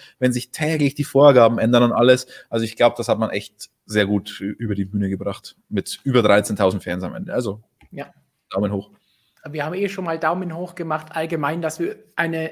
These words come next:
Speaker 2: Motorsport-Saison sehen, nicht nur in der Formel eins, die haben so ein bisschen den Anfang gemacht von den großen Serien, gerade hier in Europa, aber alle Rennserien, die mittlerweile fahren und sinnvoll ihre Aktivitäten umsetzen, muss man dafür loben und sagen, „Hey, to-,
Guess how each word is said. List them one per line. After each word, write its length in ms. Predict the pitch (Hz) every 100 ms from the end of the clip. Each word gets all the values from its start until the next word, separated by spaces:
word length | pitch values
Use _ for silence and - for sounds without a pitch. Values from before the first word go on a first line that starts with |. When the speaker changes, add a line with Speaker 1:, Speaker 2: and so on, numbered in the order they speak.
| 190
Speaker 2:
Motorsport-Saison 1000 | 185 226 180 180 170 165 160 156 156
sehen, 220 | 165 165 180
nicht 200 | 196 196
nur 120 | 180
in 40 |
der 100 | 165
Formel 260 | 160 165 160
eins, 300 | 170 196 196
die 80 | 170
haben 120 | 165
so 100 | 170
ein 80 | 160
bisschen 280 | 190 190
den 80 | 175
Anfang 400 | 156 190 190 175
gemacht 260 | 165 165 -
von 140 | 175
den 80 | 165
großen 340 | 160 170 170
Serien, 400 | 156 160 160 160
gerade 240 | 156 156 160
hier 180 | 156 156
in 80 |
Europa, 520 | 156 147 170 175 170 170 - - -
aber 340 | 175 156 -
alle 280 | - 196 190
Rennserien, 580 | 156 156 156 156 165 165
die 140 | 160
mittlerweile 580 | 160 185 175 147 147 151
fahren 460 | 151 156 170 190 196
und 300 | 196 170 165 _
sinnvoll 560 | - 190 196 190 170
ihre 360 | 170 156 156 156 -
Aktivitäten 840 | 165 - 165 156 - 170 175 175 170 - - -
umsetzen, 920 | - 214 220 - - - 190 190 - _
muss 220 | - 214 196
man 160 | 165
dafür 300 | 156 156 160
loben 320 | 156 160 185
und 160 | 165 160
sagen, 280 | 160 156 165
„Hey, 280 | 156 170
to-, 120 | -